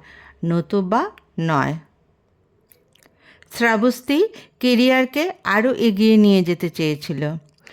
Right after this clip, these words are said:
ভালো কাজ দেখাতে পারলে কোম্পানি বিদেশে পাঠায় ট্রেনিংয়ের জন্যে। সে মনে মনে চেয়েছিল বিয়ে আরও পরে করবে, আগে বিদেশ ভ্রমণটা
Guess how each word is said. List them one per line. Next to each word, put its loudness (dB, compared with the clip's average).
ভালো 2
কাজ -2
দেখাতে -2
পারলে -2
কোম্পানি 2
বিদেশে 0
পাঠায় -2
ট্রেনিংয়ের 0
জন্যে। -4
সে 0
মনে 6
মনে 4
চেয়েছিল 2
বিয়ে 4
আরও 0
পরে 2
করবে, -2
আগে 0
বিদেশ 0
ভ্রমণটা 0